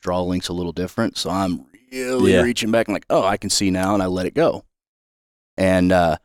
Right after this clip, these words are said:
Speaker 1: she takes off running. I'm like, "This is stupid. Why would you have red arrows?"
Speaker 2: <laughs>
Speaker 1: I'm looking on the ground like, "Oh, no, wait, that's blood."
Speaker 2: Yeah.
Speaker 1: And, uh, she ran, d-, did a big circle, about thirty yards, fell over dead.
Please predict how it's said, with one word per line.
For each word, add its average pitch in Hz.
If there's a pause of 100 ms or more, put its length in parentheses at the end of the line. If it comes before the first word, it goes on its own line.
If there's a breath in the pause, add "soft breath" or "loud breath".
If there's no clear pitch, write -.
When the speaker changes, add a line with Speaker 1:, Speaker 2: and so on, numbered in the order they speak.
(280)
Speaker 1:
she -
takes 104
off 98
running. 95
I'm 95
like, 87
"This 98
is 92
stupid. 87
Why 120
would 127
you 95
have 92
red 90
arrows?" - (220)
Speaker 2:
<laughs> -
Speaker 1:
I'm 120 (260)
looking 104
on 95
the 90
ground 98
like, - (100)
"Oh, 123
no, 98
wait, 95
that's 90
blood." - (220)
Speaker 2:
Yeah. 87 (160)
Speaker 1:
And, 95
uh, 85
she 95
ran, 90 (380)
d-, 104
did 107
a -
big 95
circle, 92
about 85
thirty 87
yards, 85
fell 78
over 73
dead. -